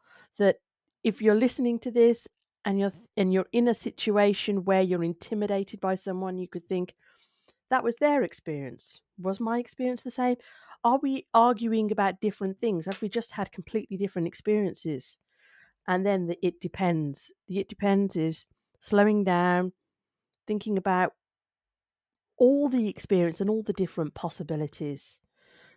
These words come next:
that could be. I hope that's useful. Anyway, so put some comments. If you're listening to this, put, I'd love some comments and some questions and some things that you'd like to know,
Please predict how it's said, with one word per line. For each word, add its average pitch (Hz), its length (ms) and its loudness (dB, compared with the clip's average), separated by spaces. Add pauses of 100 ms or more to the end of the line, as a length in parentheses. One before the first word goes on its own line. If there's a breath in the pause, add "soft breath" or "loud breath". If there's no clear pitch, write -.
(520 soft breath)
that - 200 -2
could 180 200 -6
be. 151 280 2 (1040)
I - 60 -4
hope - 240 -4
that's - 280 -8
useful. 139 720 -10 (420 loud breath)
Anyway, 180 440 6 (340 loud breath)
so 190 560 4 (1400)
put 262 160 0
some 285 140 2
comments. 277 840 4 (140)
If 262 180 2
you're 285 120 6
listening 294 320 6
to 311 100 4
this, 311 180 2
put, - 240 -4
I'd 208 140 -2
love 254 220 6
some 247 180 -4
comments 240 460 2
and 202 120 -6
some 202 200 -2
questions 226 640 0
and 202 140 -6
some 196 160 -4
things 214 300 -4
that - 120 -6
you'd 196 140 -4
like 202 220 2
to - 100 -8
know, 190 340 4